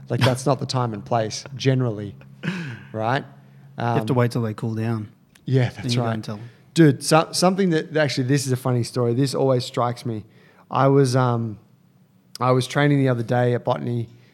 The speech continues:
Speaker 1: uh, down at the park where we go, Sir Joseph Banks, and I had my rings up, and I was doing some stuff on the rings. And there was, um, there was a family kinda cruising around the park, two kids.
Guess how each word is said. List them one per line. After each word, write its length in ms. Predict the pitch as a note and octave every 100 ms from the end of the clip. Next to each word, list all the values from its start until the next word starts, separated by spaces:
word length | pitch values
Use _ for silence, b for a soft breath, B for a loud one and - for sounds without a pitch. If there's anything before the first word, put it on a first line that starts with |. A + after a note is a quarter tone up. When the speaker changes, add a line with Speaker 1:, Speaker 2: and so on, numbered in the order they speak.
| b -
Speaker 1:
uh, 220 | A#2+ A2+
down 200 | B2 A#2+
at 60 | -
the 60 |
park 320 | - B2 A#2+
where 100 | B2
we 80 | A#2+
go, 160 | A2+ A2
Sir 180 | - A#2
Joseph 340 | B2 A#2+ -
Banks, 240 | B2 A#2+
and 80 | A#2+
I 20 |
had 120 | C3 C3
my 80 | A#2
rings 340 | A2+ C3 A#2
up, 340 | G#2+ - _ _ B B B B
and 140 | B2 B2
I 60 |
was 80 | B2
doing 260 | A#2 C3+ B2
some 140 | A#2+
stuff 280 | - B2 B2
on 80 | A2
the 80 | A2
rings. 400 | A#2+ A2 G#2+ - b b b b b b b b b b
And 460 | C3+ C#3 C3+ C3+ B2+ -
there 260 | C3 C3+ C3
was, 480 | B2+ B2+ B2+ A#2 -
um, 640 | C3+ B2+ B2 A#2+ A#2 A2+ - _ _ _ _ _ _ _ _
there 200 | C#3 C#3 C3
was 120 | A#2+
a 60 |
family 880 | B2 D3 C#3 D3 D3+ D3 C#3+ C3+ C3+ C3+
kinda 200 | C#3 B2+
cruising 360 | A#2+ C#3 B2 C3
around 200 | B2 A2+
the 60 |
park, 440 | G#2 C3 B2 A#2 A#2+ - -
two 200 | - C#3
kids. 480 | B2+ C3+ B2+ A2+